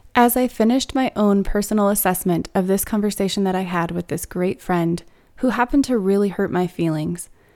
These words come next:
I asked myself, "Do you tell people what they are doing wrong,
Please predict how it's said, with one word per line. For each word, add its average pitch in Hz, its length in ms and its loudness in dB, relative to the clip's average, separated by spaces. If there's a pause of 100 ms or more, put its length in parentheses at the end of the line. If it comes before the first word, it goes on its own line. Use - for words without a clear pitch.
(160)
I 226 240 0
asked 240 260 -2
myself, 180 580 -2 (520)
"Do 262 100 4
you 285 180 6
tell 262 240 0
people 196 520 0 (100)
what 202 180 2
they 208 160 4
are 226 100 0
doing 240 300 2
wrong, 180 440 4